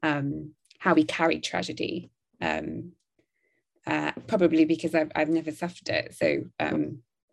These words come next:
I think, um, uh, that fascinates me because humans are so incredibly, incredibly, um, strong. Uh, and I think we, we talk about that enough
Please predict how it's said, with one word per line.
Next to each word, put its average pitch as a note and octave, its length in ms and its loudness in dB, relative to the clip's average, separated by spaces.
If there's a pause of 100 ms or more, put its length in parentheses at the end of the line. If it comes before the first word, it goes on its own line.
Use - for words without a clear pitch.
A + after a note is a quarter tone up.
(400)
I F3+ 60 -8
think, E3 380 2
um, D#3 540 -2 (1200)
uh, D3+ 460 0 (880)
that - 360 -4
fascinates - 460 -4
me - 100 0
because E3+ 380 -4
humans E3 360 2
are - 40 -8
so - 180 -4
incredibly, D#3 1200 -2
incredibly, D3+ 760 0
um, C#3 360 -12
strong. - 760 -2 (880)
Uh, - 200 -6
and E3+ 140 2
I E3+ 60 4
think F3 200 -2
we, E3 300 4
we F3 160 0
talk F#3 300 -4
about - 260 -10
that - 200 -8
enough - 600 -10